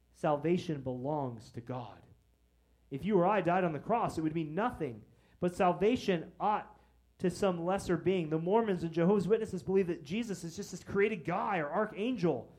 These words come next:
But that's not the point. He's God. He's God.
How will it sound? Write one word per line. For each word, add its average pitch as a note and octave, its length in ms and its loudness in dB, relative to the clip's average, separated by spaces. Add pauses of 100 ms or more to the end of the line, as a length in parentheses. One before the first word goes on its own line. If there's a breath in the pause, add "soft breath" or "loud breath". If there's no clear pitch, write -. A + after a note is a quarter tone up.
(360 soft breath)
But E3 100 -2
that's A3 200 -2
not G#3 200 -2
the F3+ 60 -4
point. A3 380 -4
He's A#3 180 -6 (200)
God. C4+ 480 -2 (640 soft breath)
He's B3 200 -4 (240)
God. B3+ 440 -2